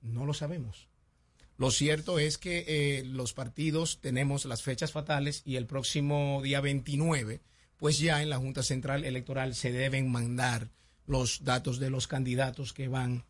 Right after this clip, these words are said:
<clears throat> a las posiciones electivas, tanto para el mes de febrero como para el mes de mayo. O sea que de aquí al próximo domingo, pues ya estará claro ese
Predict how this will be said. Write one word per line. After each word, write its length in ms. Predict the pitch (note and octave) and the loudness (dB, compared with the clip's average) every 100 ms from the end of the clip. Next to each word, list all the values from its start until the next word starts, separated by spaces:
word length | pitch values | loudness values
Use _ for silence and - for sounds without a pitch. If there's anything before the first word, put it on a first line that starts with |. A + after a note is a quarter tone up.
| - | 2
<clears throat> 320 | C#3+ - - | 2 2 0
a 140 | C3 | 2
las 140 | D#3+ - | 2 2
posiciones 540 | C#3 C3 B2 C3+ C3 D3+ | -2 0 0 0 0 -2
electivas, 500 | B2+ B2 D3+ C#3 - | -2 -4 -4 -4 -4
tanto 300 | C#3+ C#3 B2 | -4 -4 -4
para 160 | A#2 | -2
el 60 | A2+ | 2
mes 360 | A#2+ C3+ C3 A2 | 2 2 0 0
de 120 | D#3 | 2
febrero 400 | E3 D3+ E3+ D#3+ | 2 2 2 0
como 180 | C#3+ A#2+ | -4 -6
para 140 | A#2 | -4
el 60 | G#2+ | -4
mes 140 | A2+ | -2
de 140 | G#2+ F2+ | -2 -4
mayo. 420 | E2+ E2+ D2+ C#2+ - - - - _ | -2 -4 -4 -8 -14 -20 -20 -20 _
O 120 | A#2 | 0
sea 320 | C#3+ C3 A#2+ | 2 4 2
que 320 | C3 B2 C3 - _ _ _ _ _ _ - - A2+ | 0 -2 -2 -6 _ _ _ _ _ _ -20 -14 -2
de 120 | B2+ | 0
aquí 280 | A2+ D#3+ C#3+ | 2 2 2
al 160 | B2 | 0
próximo 540 | G#2+ C#3 - D3+ C#3+ C#3 | -2 -4 0 0 0 0
domingo, 460 | C#3+ E3 D3+ D#3+ | -2 0 0 -2
pues 180 | C#3+ B2 | -4 -4
ya 180 | B2+ C3 | -4 -4
estará 440 | C#3+ - C3 B2+ | -6 -6 -4 -4
claro 380 | C3+ B2 B2 B2 | -2 -2 -2 -6
ese 460 | C3+ A#2 - A#2 | -4 -2 0 0